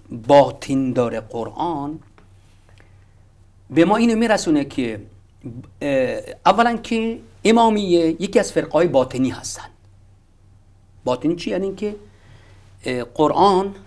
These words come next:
ظاهر و باطن داره، ظاهرش برای عموم مردمه و باطنش هم که خلاف این هست.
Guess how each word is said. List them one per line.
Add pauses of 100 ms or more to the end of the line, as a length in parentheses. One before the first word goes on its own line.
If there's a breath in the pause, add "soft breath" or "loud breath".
(140)
ظاهر
و
باطن
داره،
ظاهرش (300)
برای
عموم
مردمه (500)
و
باطنش
هم
که
خلاف
این
هست.